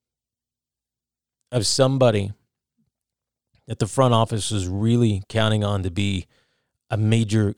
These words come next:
a major cog in the wheel. Not really working out. And the question's always gonna be asked, well, you know, if he could have stayed healthy, if he could have maintained that form that he had in twenty thirteen, you know, the Cardinals would look very different.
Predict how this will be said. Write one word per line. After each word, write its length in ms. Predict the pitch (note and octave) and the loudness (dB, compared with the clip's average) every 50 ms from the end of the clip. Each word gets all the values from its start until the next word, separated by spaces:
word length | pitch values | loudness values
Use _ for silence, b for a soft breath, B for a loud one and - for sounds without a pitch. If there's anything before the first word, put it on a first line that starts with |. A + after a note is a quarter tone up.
| - | -6
a 40 | G2+ | -4
major 260 | G2 A2 A2+ G#2+ G#2 | -2 -2 -2 -2 -4
cog 340 | - - A#2 A2+ A2+ A2+ G#2 | -4 -2 -2 0 0 0 0
in 60 | G2+ | 0
the 80 | F#2+ F#2 | 0 -2
wheel. 440 | F2 G2 G2+ G2+ F#2 E2+ E2+ - _ _ _ _ _ _ _ _ _ _ _ _ _ _ _ _ _ _ _ _ _ _ _ _ _ - | -2 -2 -2 -4 -4 -6 -10 -14 _ _ _ _ _ _ _ _ _ _ _ _ _ _ _ _ _ _ _ _ _ _ _ _ _ -6
Not 220 | A2 C3 C#3 C3 | -2 -2 -2 0
really 180 | C3 D3+ D3+ D3 | 0 -2 0 0
working 320 | C#3 C#3 C3+ B2+ - C#3 | 0 0 0 0 0 -2
out. 240 | - E3 - - - - _ _ _ _ _ _ _ _ _ _ _ _ _ _ _ _ _ _ _ _ _ _ _ | -2 -4 -6 -10 -14 -20 _ _ _ _ _ _ _ _ _ _ _ _ _ _ _ _ _ _ _ _ _ _ _
And 500 | - C3 C3 B2+ B2+ B2 B2 A#2+ A#2 A2 | -2 2 4 4 4 4 4 2 2 0
the 260 | A2+ - - - C3+ B2 | -2 -4 -4 -4 -4 -2
question's 480 | - - C#3 C3+ - - C3+ A#2+ A2 | 2 2 2 2 2 0 0 2 4
always 340 | A#2 A#2 A2+ A2+ G#2 - - | 4 6 6 4 4 2 0
gonna 200 | - - A#2+ A#2+ | -2 -2 0 2
be 140 | A2 A2 A2 | 2 2 2
asked, 240 | A#2 - - - - | 2 0 -2 -4 -2
well, 160 | A#2 A2+ A2+ | -2 0 0
you 80 | A2+ G#2 | 0 0
know, 140 | G#2+ A2 G#2+ | 2 0 0
if 80 | - | 0
he 80 | C3 B2+ | 0 0
could 120 | C3+ A#2 | 0 0
have 60 | G#2 | -2
stayed 300 | - - - A#2+ A2+ G#2+ | -2 -2 0 0 0 0
healthy, 640 | G2 G#2 A#2+ C#3+ E3+ - - - F2 E2 - _ _ _ _ _ _ _ | 0 -2 -2 -2 -4 -6 -8 -12 -14 -14 -18 _ _ _ _ _ _ _
if 120 | B2 F2 | -10 -8
he 100 | C3+ C3+ | -2 0
could 80 | D3+ C#3 | 2 2
have 80 | B2+ | 2
maintained 460 | A#2+ A#2+ B2 A#2+ A2+ - B2 B2 B2 | 2 2 0 0 0 0 0 0 0
that 160 | A#2 G#2+ - - | -2 -2 -4 -4
form 260 | - B2+ B2 A#2+ A#2+ | -2 -2 0 0 0
that 100 | A2+ G#2 | -2 0
he 60 | G#2 | 0
had 180 | A2 A2 A2+ G#2+ | 0 0 0 -2
in 60 | G#2 | -4
twenty 300 | - - B2 A#2 G#2+ G2 | -4 -4 -2 -2 -2 -2
thirteen, 560 | - G2 F#2 - - - - E2 - G2 - _ _ _ _ _ _ _ _ _ _ _ _ _ _ _ _ _ | -2 -4 -4 -4 -6 -8 -8 -8 -12 -14 -16 _ _ _ _ _ _ _ _ _ _ _ _ _ _ _ _ _
you 120 | - G2 | -18 -16
know, 260 | F#2 - D2+ F2 A#2 | -14 -14 -12 -10 -10
the 140 | B2 A2 G#2+ | -8 -6 -4
Cardinals 760 | - - A#2+ C#3+ D#3+ C#3+ C3+ B2 A#2 G#2+ - - - - - _ _ _ _ _ _ _ _ _ _ _ | 0 2 4 4 4 2 0 -2 -2 -4 -6 -10 -12 -16 -20 _ _ _ _ _ _ _ _ _ _ _
would 160 | G#2+ B2 A2 | -4 0 0
look 140 | A#2+ A2+ F#2+ | 0 0 2
very 220 | F#2+ A#2+ C3 D3 | 2 2 2 2
different. 560 | A#2+ G#2 C3 B2+ - - - F#2+ - - - | 0 0 0 -2 -2 -6 -14 -18 -20 -20 -20